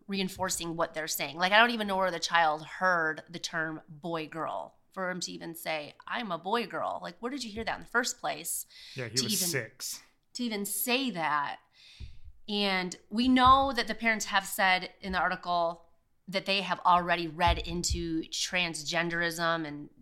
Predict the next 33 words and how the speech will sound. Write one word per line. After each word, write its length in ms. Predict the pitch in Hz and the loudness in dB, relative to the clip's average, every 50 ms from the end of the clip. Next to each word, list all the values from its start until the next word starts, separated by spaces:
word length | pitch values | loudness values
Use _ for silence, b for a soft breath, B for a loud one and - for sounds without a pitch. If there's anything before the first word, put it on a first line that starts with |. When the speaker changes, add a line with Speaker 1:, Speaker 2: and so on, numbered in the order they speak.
| - | -6
Speaker 1:
deep 260 | 165 220 233 233 - 196 | 0 2 2 2 2 0
into 200 | 180 160 160 139 | -2 -2 -2 -4
that. 240 | 143 139 131 - - | -4 -4 -4 -4 -4
They've 160 | 175 175 165 - - | -6 -6 -2 4 6
already 320 | 185 190 196 208 196 185 | 8 8 6 6 2 -4
been 280 | 151 - 196 196 180 - - _ | -6 -4 -4 -4 -4 -6 -10 _
interested 480 | - 165 170 - - 226 - - 254 240 | -10 -8 -6 -4 -4 -4 -2 -2 -4 -2
in 160 | 262 254 254 | -2 -2 0
that 360 | 254 254 254 247 254 254 - - - - | 2 4 4 4 4 2 0 -2 -6 -4
and 200 | 185 170 165 - - | -4 -4 -2 -2 -4
agree 600 | 170 160 147 139 156 156 160 160 170 175 190 202 | -4 -6 -6 -10 -10 -8 -6 -4 -4 -4 -4 -2
with 180 | 214 226 - | -4 -4 -2
that 240 | - 165 - - - | 0 0 0 2 2
lifestyle. 760 | 175 175 180 - - - 220 208 220 233 247 262 269 285 - B B B B B B B B B B B B B | 0 0 0 0 -2 2 6 6 8 8 8 6 4 2 -2 B B B B B B B B B B B B B
So 320 | - - 208 196 202 196 - - - - _ - - B B B B B | 0 6 8 8 8 8 6 2 -6 -10 _ -12 -12 B B B B B
it's 100 | - 202 | -12 -10
kinda 240 | - - 214 233 240 | -6 -2 0 0 2
like 160 | 233 214 185 | 2 0 2
their 160 | - 196 180 175 - _ _ _ _ _ _ _ _ _ _ _ _ _ _ _ _ _ | 2 -2 -2 -2 -4 _ _ _ _ _ _ _ _ _ _ _ _ _ _ _ _ _
kid, 480 | - - - 240 240 233 214 190 180 - 196 | -10 -4 2 4 6 6 6 4 2 -2 -2
just 180 | 202 190 - | -2 -2 -2
because 320 | - 202 - - 196 190 190 | -4 -8 -8 -6 -6 -4 -4
he 160 | - 208 196 | -4 -6 -8
played 380 | - - - 196 185 190 185 175 | -8 -4 0 0 0 0 0 -4
with 180 | 185 160 - | -8 -8 -2
dolls 540 | - 190 170 170 165 165 170 165 170 165 165 | 2 6 6 8 8 8 6 4 2 0 -4
and 80 | 160 165 | -8 -8
he 80 | - 185 | -8 -6
liked 220 | 170 165 170 - | -6 -6 -6 -6
to 60 | 170 | -10
draw 420 | 165 - 190 156 156 165 165 180 - B B B B B B B B | -6 0 2 4 4 6 4 2 0 B B B B B B B B
dresses 920 | 165 147 160 170 185 175 175 - - - 180 175 175 175 170 170 165 165 160 | -8 -2 4 8 8 8 8 8 2 2 2 2 2 2 2 0 -2 -4 -6
and, 220 | 143 135 131 143 | -10 -12 -14 -16